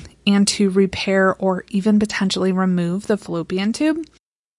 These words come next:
And then after any treatment, your doctor's likely gonna monitor your H C G levels just to make sure they go all the way back down to zero,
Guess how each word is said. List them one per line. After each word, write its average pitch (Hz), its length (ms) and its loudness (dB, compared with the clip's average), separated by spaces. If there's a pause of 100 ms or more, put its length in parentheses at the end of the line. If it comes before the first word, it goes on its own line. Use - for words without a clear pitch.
(520)
And 247 140 4
then 277 300 2
after 339 440 0
any 220 240 4
treatment, 247 680 -2
your 233 180 0
doctor's 269 500 0
likely 202 440 -2
gonna 214 180 0
monitor 190 480 -2
your 196 260 -2
H - 460 -6
C 196 260 -4
G 170 280 -4
levels 226 500 -2 (100)
just 285 280 -2
to 311 80 -2
make 302 160 0
sure 220 160 0
they 208 100 0
go 202 220 0
all 185 180 2
the 190 80 0
way 190 160 0
back 175 340 -4
down 175 320 -4
to 185 240 -6
zero, 175 560 -2